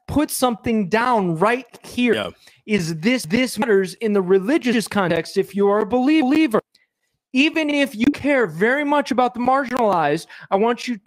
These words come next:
Speaker 1: also to care very much about the protection of the convictions of the church. Because once the government is inside the walls of the church determining what they can or cannot do,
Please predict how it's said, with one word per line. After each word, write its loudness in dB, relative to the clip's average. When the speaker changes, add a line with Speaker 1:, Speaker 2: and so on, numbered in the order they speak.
Speaker 1:
also 2
to -12
care 0
very 0
much 0
about -2
the -14
protection -2
of -4
the 0
convictions 0
of -2
the 0
church. -4
Because -2
once 0
the -4
government 0
is -2
inside 0
the 0
walls 0
of -8
the 0
church -2
determining 0
what 0
they 0
can -2
or 2
cannot -2
do, 4